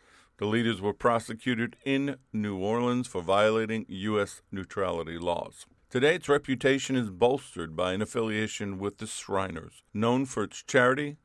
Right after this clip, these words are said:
and health work. The Masons' revolutionary and sometimes violent past now serves as a kind of historical footnote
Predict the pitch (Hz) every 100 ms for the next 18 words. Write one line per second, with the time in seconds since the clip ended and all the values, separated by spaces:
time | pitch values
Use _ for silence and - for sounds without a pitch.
0 | _ _ _ 131 127 120 - 82 - -
1 | 127 131 135 139 139 131 131 131 135 139
2 | 147 - 143 135 135 131 147 147 151 139
3 | 120 107 131 147 151 - 131 107 101 -
4 | 117 120 120 - 127 127 110 120 113 107
5 | 107 101 131 117 110 98 - - - -
6 | 160 160 147 131 - 151 - 104 82 73
7 | -